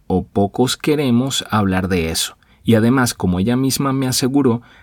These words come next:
hay quienes ven a los trabajadores de este sector como unos aprovechados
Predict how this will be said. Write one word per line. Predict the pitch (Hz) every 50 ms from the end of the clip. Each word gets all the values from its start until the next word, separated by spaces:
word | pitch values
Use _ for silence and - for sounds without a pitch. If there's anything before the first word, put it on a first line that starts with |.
| _ _
hay | - 131 160 170
quienes | - - - 202 170 143 131 139 131
ven | 135 147 170 185 185 185
a | 175
los | 147 117 - -
trabajadores | - 113 107 107 101 101 - 95 101 117 127 143 147 139 - -
de | 143 110 101 104 104
este | 107 - - 147
sector | - - - - _ - 151 123 127 139 156 - -
como | - 127 110 104 101
unos | 98 98 98 107 123 127 120 - - - - -
aprovechados | 104 98 - - 90 82 80 80 - - 135 151 170 170 127 117 139 - - -